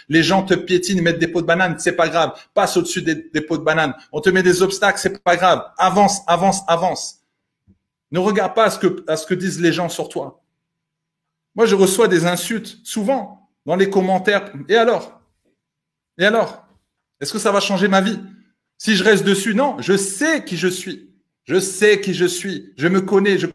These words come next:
connais mes dons et mes talents. Peut-être quelqu'un va me juger sur, euh, mon comportement. OK, mais ça change pas mon identité. Tu peux te mettre en colère à une situation. Ça arrive.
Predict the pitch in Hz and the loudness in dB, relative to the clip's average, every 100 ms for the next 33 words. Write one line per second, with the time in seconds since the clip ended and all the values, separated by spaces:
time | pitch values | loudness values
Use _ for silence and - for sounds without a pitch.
0 | - 190 190 180 175 185 175 175 180 170 | -2 0 0 -2 -2 -2 -2 -2 -2 -4
1 | - _ _ _ _ _ _ _ _ _ | -14 _ _ _ _ _ _ _ _ _
2 | _ 135 214 208 190 196 214 180 180 175 | _ 0 0 2 0 0 2 2 2 0
3 | 175 175 214 - 190 - - - _ _ | -2 0 0 2 0 0 -6 -20 _ _
4 | _ _ - 151 147 - 160 175 190 180 | _ _ -4 -2 -2 -4 -2 0 0 -2
5 | - 196 240 226 180 180 262 - - 143 | 0 0 2 2 0 0 -4 -4 -8 -6
6 | 175 165 180 170 - 214 170 151 156 151 | -4 -4 -4 -4 -2 -2 -2 -2 0 0
7 | 147 156 156 220 294 - _ _ _ _ | -2 -4 -6 -8 -8 -10 _ _ _ _
8 | _ _ _ _ _ _ _ _ _ _ | _ _ _ _ _ _ _ _ _ _
9 | _ _ _ _ _ _ _ _ _ _ | _ _ _ _ _ _ _ _ _ _
10 | _ - 220 294 262 226 233 214 220 214 | _ -2 2 2 4 4 4 2 4 6
11 | 220 190 - - 175 190 190 175 196 180 | 6 2 -2 -6 -4 -4 -6 -4 -2 -4
12 | 202 170 175 202 269 156 | -8 -6 -4 -2 -4 -8